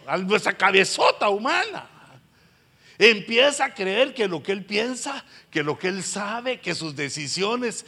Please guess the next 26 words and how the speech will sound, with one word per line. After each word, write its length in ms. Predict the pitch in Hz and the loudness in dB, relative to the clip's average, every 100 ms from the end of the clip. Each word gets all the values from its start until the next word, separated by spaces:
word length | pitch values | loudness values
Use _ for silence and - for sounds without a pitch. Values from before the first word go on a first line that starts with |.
| - _ | -18 _
que 200 | 180 156 | 0 0
ya 260 | 160 247 - | 4 2 2
como 320 | 311 285 269 | -2 2 0
es 60 | |
rey, 500 | 262 214 139 127 170 - - - | 0 0 -2 -2 -4 -10 -20 -8
lo 260 | 170 180 | 0 0
que 160 | 180 196 | 2 0
él 140 | 196 | 2
hace 480 | 196 269 302 269 196 | 2 2 2 -4 -4
ya 220 | 143 143 | -2 -2
es 180 | 165 165 | -2 -6
divino, 580 | 170 196 320 392 349 147 | -6 -2 0 -2 -2 -6
ya 340 | 127 139 160 - - - | -2 -2 -2 -8 -20 -6
está 320 | 135 131 165 | -4 0 0
avalado 800 | 190 175 151 139 147 208 220 165 | 2 2 2 2 4 4 4 2
por 180 | 139 143 | -2 -4
Dios. 580 | 202 370 330 - - - _ _ - _ | -4 -4 -4 -8 -16 -18 _ _ -20 _
Y 160 | 160 185 | -4 -2
empieza 680 | 175 170 175 214 320 359 - | -2 -4 -6 -2 0 0 -6
a 100 | - | -8
cometer 600 | 165 147 143 - 226 311 220 151 135 | -10 -8 -10 -4 -2 -2 -4 -12 -6
graves 640 | 143 208 262 320 440 294 196 | 0 4 4 2 -2 -4 -4
errores 680 | 170 160 220 339 370 262 | -4 2 4 6 4 -2
que 160 | - 156 | -4 -4
lo 180 | 147 147 | -4 -4
llevan 480 | 185 277 262 180 | 0 0 0 -4